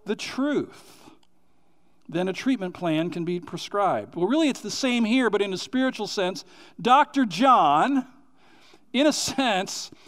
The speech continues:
is gonna put us through a series of tests designed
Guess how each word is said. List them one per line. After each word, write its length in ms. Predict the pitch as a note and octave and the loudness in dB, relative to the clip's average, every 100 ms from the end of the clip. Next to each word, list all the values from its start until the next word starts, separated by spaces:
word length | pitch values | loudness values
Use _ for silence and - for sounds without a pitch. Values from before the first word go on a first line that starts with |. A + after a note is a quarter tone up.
| - - _ - | -20 -20 _ -10
is 140 | G3 | -6
gonna 180 | G3 G#3+ | -2 -2
put 240 | F3+ D4 C4+ | 2 2 4
us 300 | A#3 A3+ - | 4 2 2
through 160 | B3+ | 0
a 80 | A3+ | 0
series 520 | - - C4 C4+ B3+ | -2 0 2 4 2
of 120 | G#3+ - | 0 -4
tests 420 | - B3+ G3+ - | 0 2 2 -2
designed 800 | G#3 F#3 C4 C#4 A3 G3+ G#3+ | -8 -2 2 4 4 2 -2